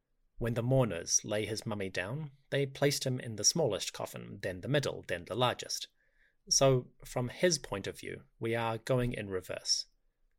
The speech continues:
But really, that is the only way to describe these pieces without getting confused. So, the largest coffin, coffin number one, the outer shell of Tutankhamun's sacred caskets.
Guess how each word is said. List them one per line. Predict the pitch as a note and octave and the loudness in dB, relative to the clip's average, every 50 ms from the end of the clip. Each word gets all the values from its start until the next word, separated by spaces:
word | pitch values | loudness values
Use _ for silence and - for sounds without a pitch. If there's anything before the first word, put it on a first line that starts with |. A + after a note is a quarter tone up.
| _ _ | _ _
But | - A#2+ A#2+ | -6 -4 2
really, | C3+ D3+ D3 C3+ B2+ B2 A#2 A#2 B2+ - - | 6 6 6 8 6 4 2 0 -4 -6 0
that | - D3+ D3 | 0 4 4
is | D#3 C3+ - | 4 4 4
the | B2+ B2 | 2 2
only | - C#3 A#2 A#2 A2 G#2 G#2 | 2 0 -2 -2 -2 -2 -2
way | F#2 G2 F#2 F#2+ | 0 0 0 0
to | - G2+ | -2 -4
describe | - - - - - A2+ G2 F2+ - | -2 -2 -2 -2 0 0 -2 -2 -2
these | - - - - | -6 -10 -10 -10
pieces | - - - - - - G2+ - - - - - - | -10 -10 -6 -6 -6 -4 -2 2 2 2 2 2 -2
without | A#2+ G#2 - G#2+ G2+ - - _ _ - | -4 -2 0 0 0 -2 -6 _ _ -4
getting | G#2 G2 - G2+ F#2+ | -4 -4 -4 -6 -12
confused. | - - F2 - - - - - - - - - _ - _ _ _ _ _ _ _ _ _ - - _ _ _ _ _ | -12 -12 -12 -14 -12 -12 -12 -10 -10 -10 -10 -10 _ -20 _ _ _ _ _ _ _ _ _ -20 -20 _ _ _ _ _
So, | - - - C#3+ F#2 E2+ - - _ _ _ _ _ _ _ _ | -4 2 4 4 4 4 -2 -14 _ _ _ _ _ _ _ _
the | - A2 | -2 0
largest | A2+ A#2+ B2 B2 B2 - - - - - | 2 4 4 4 2 0 -4 -6 -8 -8
coffin, | - - - - - - - - _ _ _ _ _ - | -8 -8 -10 -10 -12 -16 -20 -20 _ _ _ _ _ -2
coffin | - - C3+ C3+ - C3+ B2 | 2 2 2 2 2 0 0
number | A2+ G#2+ G#2 G#2+ G2+ | 2 0 -2 -2 -2
one, | F#2 F2+ F#2+ F2 F2+ G2+ A2 - _ _ _ _ _ _ _ _ _ _ _ - | -2 -2 -4 -6 -6 -6 -16 -18 _ _ _ _ _ _ _ _ _ _ _ -2
the | C3+ C3 C3+ C3+ C3+ C3+ - - - | -2 0 0 0 -2 -4 -8 -2 2
outer | E3 E3+ D#3+ - D#3 C#3 | 2 2 4 4 2 2
shell | C3 - - C3 G#2 E2 E2+ E2+ F#2 - _ | 4 2 4 4 2 2 0 -6 -12 -16 _
of | - A2+ G#2+ G2+ - | -6 -6 -6 -4 -4
Tutankhamun's | - - A2+ - A#2 A2+ A#2 - B2+ A#2+ A2+ A#2 A#2+ A2+ - - | -6 -6 -4 -2 -2 -2 -2 -2 -2 -2 -2 -2 -4 -4 -4 -2
sacred | - - - - - - - - - | -2 -2 -2 -2 -6 -6 -8 -10 -8
caskets. | - - F2 D#2+ - - - - - _ - - - | -8 -6 -6 -4 -4 -6 -8 -10 -14 _ -8 -8 -8